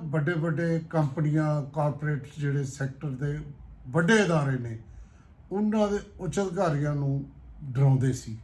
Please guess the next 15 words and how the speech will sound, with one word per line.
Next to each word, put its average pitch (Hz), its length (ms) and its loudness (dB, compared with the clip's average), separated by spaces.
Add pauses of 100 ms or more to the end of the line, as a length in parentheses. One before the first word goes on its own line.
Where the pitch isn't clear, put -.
(760)
ਛਾਪਿਆਂ 165 540 2
ਦਾ 170 140 2
ਡਰ 156 220 4 (100)
ਦਿੰਦੇ 131 280 0
ਸੀ, - 240 -12 (1300)
ਗ੍ਰਿਫਤਾਰੀਆਂ 185 680 4
ਦਾ 175 100 0
ਡਰ 156 280 0
ਦਿੰਦੇ 135 320 -2
ਸੀ, - 240 -8 (520)
ਤੇ 175 60 0
ਫਿਰ 180 340 0
ਕਹਿੰਦੇ 185 300 -2
ਸੀ 170 180 -6 (120)
ਤੁਸੀਂ 147 440 -4